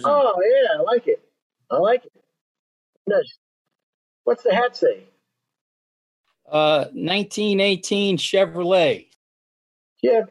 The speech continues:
Speaker 2: anything on you that says that you work for Bowman at all?
Speaker 1: No, not today.
Speaker 2: No? All right.
Speaker 1: No.
Speaker 2: Well, you, you know what? You're getting ready for, um,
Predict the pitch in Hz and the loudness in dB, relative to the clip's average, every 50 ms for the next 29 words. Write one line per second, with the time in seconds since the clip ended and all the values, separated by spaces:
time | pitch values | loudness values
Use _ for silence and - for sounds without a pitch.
0 | _ - 262 294 311 320 294 - - 262 453 233 233 226 226 208 185 - 480 466 | _ 0 0 0 2 0 -2 -2 0 0 2 2 2 2 2 2 2 2 2 2
1 | 147 - - - 175 - 156 151 156 160 170 170 165 165 160 151 165 170 165 160 | 0 0 -2 -2 -2 -2 -4 -10 -10 -4 -2 -2 -2 -2 -4 -2 0 2 2 2
2 | 156 156 151 151 151 147 139 - 82 - _ _ _ _ _ _ _ _ 170 226 | 2 2 0 0 0 0 -2 -2 -6 -16 _ _ _ _ _ _ _ _ -2 0
3 | 285 269 190 131 - - 190 233 240 240 - 196 185 185 175 151 131 110 95 - | 2 2 0 -2 -2 -4 -2 -2 -2 -2 -2 -4 0 0 2 2 0 -2 -4 -8
4 | _ _ _ _ _ _ _ - - 196 240 277 277 - _ _ _ - _ - | _ _ _ _ _ _ _ -4 -2 0 0 0 -2 -4 _ _ _ -20 _ -4
5 | 302 285 254 190 185 233 208 185 - _ _ _ _ _ _ _ _ _ _ _ | -2 0 2 2 2 2 0 -2 -8 _ _ _ _ _ _ _ _ _ _ _
6 | - - 294 311 269 240 240 269 254 254 254 269 262 269 269 233 226 214 196 220 | -2 0 0 0 0 -2 -4 -10 -10 -2 0 2 2 2 2 0 -2 -4 -2 -2
7 | 247 233 220 214 220 214 208 - - 196 185 175 175 170 165 160 156 151 147 143 | -2 0 0 0 0 0 -2 -2 -2 -2 0 2 2 2 2 2 2 0 -2 -4
8 | 139 | -10